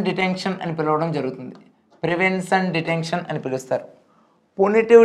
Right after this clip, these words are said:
డిటెన్షన్ అంటే ఏంటి? ఈ యొక్క ప్రివెన్సివ్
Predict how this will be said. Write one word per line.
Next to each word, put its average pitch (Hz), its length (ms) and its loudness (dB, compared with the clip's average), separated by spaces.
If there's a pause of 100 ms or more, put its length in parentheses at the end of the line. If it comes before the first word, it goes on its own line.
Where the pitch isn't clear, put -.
డిటెన్షన్ 208 500 2
అంటే 190 180 2 (140)
ఏంటి? - 260 -4 (920)
ఈ 196 140 8
యొక్క 202 240 10 (500)
ప్రివెన్సివ్ 220 520 6